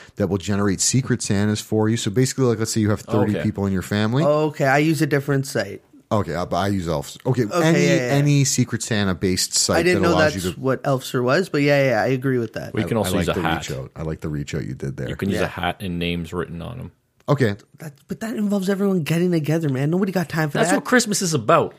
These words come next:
Speaker 1: But
Speaker 2: Getting
Speaker 1: I
Speaker 2: together.
Speaker 3: And this is why I hate it. No one's got time for that.
Speaker 1: Well, that's why you send people gifts through the internet.
Speaker 3: I can't wait for, like, a good gift to become an,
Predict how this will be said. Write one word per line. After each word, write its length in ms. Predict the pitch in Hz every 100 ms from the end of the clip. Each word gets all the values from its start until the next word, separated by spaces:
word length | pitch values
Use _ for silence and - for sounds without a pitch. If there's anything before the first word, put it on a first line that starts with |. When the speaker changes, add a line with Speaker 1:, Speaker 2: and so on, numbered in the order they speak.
| -
Speaker 1:
But 160 | 123 -
Speaker 2:
Getting 140 | 127
Speaker 1:
I 40 |
Speaker 2:
together. 360 | 175 160 110 82 -
Speaker 3:
And 160 | 202 180
this 180 | 233
is 80 | 226
why 140 | 202 208
I 80 | 202
hate 160 | 240
it. 100 | 220
No 120 | 143
one's 100 | 208
got 160 | 220 269
time 220 | 247 294
for 100 | 285
that. 320 | 180 113 - _ _ _ _ _
Speaker 1:
Well, 80 | 180
that's 160 | 180
why 100 | -
you 140 | 190 101
send 320 | - 147 151
people 220 | 165 156
gifts 400 | 135 185 - - - -
through 220 | - 143
the 140 | 127
internet. 360 | 170 127 92 69 _ _ _ _ _ _ _ _ _ _ _ _ _ _ -
Speaker 3:
I 60 | 143
can't 180 | 208
wait 160 | 247 240
for, 160 | - 180
like, 200 | 147 120
a 80 |
good 320 | 131 143 135 127
gift 320 | 131 127 -
to 60 | 131
become 260 | 117 127
an, 220 | 123 120